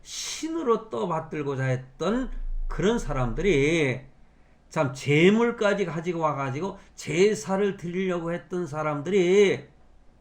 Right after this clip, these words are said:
그, 예, 이고니온과 유대-, 저기 뭐야, 안디옥에서 온 유대인들로 인해서, 예, 그들이 선동할 때에 그들은 바울을 향해서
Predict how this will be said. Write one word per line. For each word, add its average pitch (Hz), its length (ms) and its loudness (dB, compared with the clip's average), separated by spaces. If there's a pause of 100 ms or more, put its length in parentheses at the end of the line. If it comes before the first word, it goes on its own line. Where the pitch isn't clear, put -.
(1700)
그, 156 600 2 (280)
예, 127 480 0
이고니온과 139 1000 0
유대-, 127 560 2
저기 123 300 6
뭐야, 107 420 0
안디옥에서 135 640 0
온 123 400 -4 (280)
유대인들로 170 880 4
인해서, 127 640 -4 (240)
예, 120 220 -6
그들이 175 320 0
선동할 208 840 -6
때에 131 840 -2 (560)
그들은 143 720 -2
바울을 117 560 -6
향해서 110 640 -8